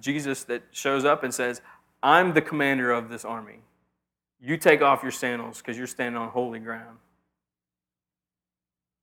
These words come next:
See, we identify ourselves with Christ, and we are provided with Christ in us and everything we need for life and godliness. And it's the presence of,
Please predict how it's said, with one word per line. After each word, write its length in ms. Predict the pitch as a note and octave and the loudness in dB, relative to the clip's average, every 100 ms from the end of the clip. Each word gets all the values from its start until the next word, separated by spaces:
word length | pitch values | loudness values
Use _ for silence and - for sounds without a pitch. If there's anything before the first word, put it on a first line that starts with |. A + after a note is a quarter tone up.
| _ _ _ _ _ _ _ _ _ _ _ _ _ - | _ _ _ _ _ _ _ _ _ _ _ _ _ -6
See, 120 | D#3+ | 0
we 140 | D#3 | 4
identify 540 | C3+ C3 F3 E3+ D#3 C3+ | 4 4 4 4 4 4
ourselves 380 | B2+ C#3 C3 | 2 0 0
with 140 | B2 A#2 | -2 -4
Christ, 460 | - A#2+ A#2+ - - - _ | 2 2 2 -6 -18 -20 _
and 200 | B2+ C3 | -2 2
we 100 | C#3+ | 6
are 120 | C#3 | 6
provided 640 | B2+ - B2 D3+ E3 C#3+ C3 | 4 0 6 8 8 4 0
with 240 | B2+ - | -4 -4
Christ 400 | - D3 D3+ - | 4 6 6 0
in 160 | D#3 D3+ | -2 2
us 200 | C3 A#2+ | 0 0
and 80 | |
everything 400 | C#3 C#3+ C#3+ C#3+ | 0 0 0 0
we 100 | C3+ | -2
need 220 | C3+ D3+ C#3+ | -2 -4 -2
for 100 | C3+ | 2
life 240 | C3 C3 | 2 0
and 100 | B2 | 0
godliness. 520 | C3 D3 C#3 C3 - - - _ - | 2 4 2 -4 -8 -18 -20 _ -6
And 140 | C#3+ | -2
it's 140 | C#3+ - | -2 0
the 120 | C3+ | -2
presence 720 | - - D3+ F3+ E3+ D#3+ - | -2 2 6 6 6 0 -4
of, 380 | - C3+ A#2+ | -6 -4 -4